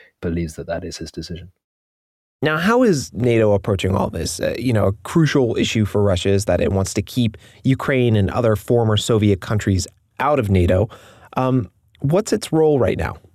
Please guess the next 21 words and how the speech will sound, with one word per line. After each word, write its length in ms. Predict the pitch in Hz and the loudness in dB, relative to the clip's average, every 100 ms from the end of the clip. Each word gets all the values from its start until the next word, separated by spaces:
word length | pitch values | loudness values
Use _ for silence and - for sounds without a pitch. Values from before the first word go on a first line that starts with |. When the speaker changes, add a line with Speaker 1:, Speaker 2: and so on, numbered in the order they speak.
| _ _ _ _ _ - - | _ _ _ _ _ -8 -8
Speaker 1:
So 160 | - 123 | -2 2
nato's 420 | 127 147 135 113 | 4 4 4 2
role, 340 | 113 110 117 - | 4 4 2 0
uh, 240 | 107 95 76 | -2 -2 0
they've 180 | 101 | 0
been 120 | 95 76 | 0 0
very 160 | 85 | -2
clear 240 | - 139 117 | 2 2 4
about 200 | 90 76 | 0 -2
this, 220 | 90 - | -6 -6
is 220 | 101 92 | -6 -6
to 120 | - | -6
protect 500 | 95 - 107 - - - - | -6 -2 -4 -4 -10 -14 -8
i-, 60 | - - | -4 -2
itself, 580 | 95 - - - - _ | -4 -2 -2 -2 -6 _
to 80 | - | -6
protect 400 | 98 - 104 - | -4 0 0 0
alliance 500 | 85 87 90 85 - | 0 2 2 0 -4
members, 360 | 78 76 71 - | -6 -6 -8 -6
to 120 | 82 | -6
re-, 100 | 76 | -6